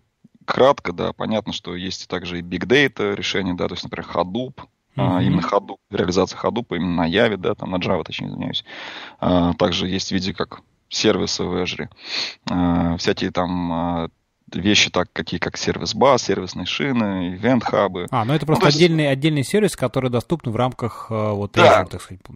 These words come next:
Speaker 1: Да, да, то есть там, там, знаешь, сейчас вот их нас-, действительно настолько много, да, что, м, ну, я даже, может, все мы там не перечислим. Но, по сути, это действительно платформа, которая позволяет тебе строить различные сложности приложения,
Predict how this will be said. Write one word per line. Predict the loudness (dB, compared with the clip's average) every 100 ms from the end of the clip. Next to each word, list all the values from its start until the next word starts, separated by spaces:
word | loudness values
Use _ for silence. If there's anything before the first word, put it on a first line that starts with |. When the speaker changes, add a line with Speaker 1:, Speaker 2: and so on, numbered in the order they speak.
| -20
Speaker 1:
Да, | -20 -8 2 4 4
да, | 4 2 0
то | -4
есть | -2
там, | 0 0 0
там, | 0 0 -4 -8 -18 -20 -14
знаешь, | -4 -2 -2
сейчас | -6 -2 -2 -4 -16 -18 -14
вот | -14 -14 -16
их | -16 -16
нас-, | -8 -6 -6 -8
действительно | -12 -6 -6
настолько | -6 -6 -6 -4
много, | 0 2 0 -2 -10 -14 -18
да, | -18 -6 -2 0 -2 _ -20 -20 -20 -14
что, | -12 -2 2 4 4
м, | 2 -4 -10 -14 -16 _ -12
ну, | -2 2
я |
даже, | 4 6
может, | 4 2 -2
все | -12 -10 -6 -2
мы | 0 -2
там | -2 -4
не |
перечислим. | -4 -8 -6 -4 -6 -8 -14 _ -20 -10 -2
Но, | 2
по | 2
сути, | 2 -2
это | -4
действительно | -8 -8 -6 -2
платформа, | -4 -2 -2 -2
которая | -4 -6
позволяет | -4 0 0 -2
тебе | -8
строить | -8 -2 -2 2
различные | 2 2 0 -2
сложности | -2 0 -2 -6 -10
приложения, | -8 -4 -4 -4 -4 -6